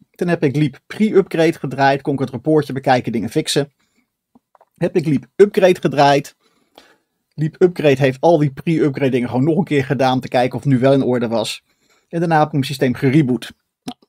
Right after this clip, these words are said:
Heb ik even op de console kunnen kijken. Hij heeft eigen init ram versie, die doet een paar checkjes, die gaat een complete R P M transactie uitvoeren.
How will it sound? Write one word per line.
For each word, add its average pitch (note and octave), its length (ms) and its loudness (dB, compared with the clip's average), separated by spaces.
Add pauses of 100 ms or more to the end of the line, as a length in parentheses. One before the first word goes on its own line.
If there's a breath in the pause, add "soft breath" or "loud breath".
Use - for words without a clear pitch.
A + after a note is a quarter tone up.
(140)
Heb D3+ 200 -2
ik D3+ 80 -6
even C#3 260 -2
op C3 120 -8
de C#3 60 -6
console D#3+ 520 0 (120)
kunnen C#3 200 -6
kijken. C3 520 0
Hij B2+ 140 0
heeft B2 160 -4
eigen C3+ 280 -2
init D3+ 200 -4
ram C3 240 -2
versie, C3 200 -4
die D3 80 -6
doet C#3 100 -4
een C3+ 60 -2
paar B2+ 160 -4
checkjes, B2+ 460 -6
die C3 100 -8
gaat C3 220 -2
een A#2 60 -6
complete C3 560 -2
R A#2+ 80 -6
P - 40 -20
M C#3+ 180 -2
transactie - 540 -4
uitvoeren. A#2 640 -6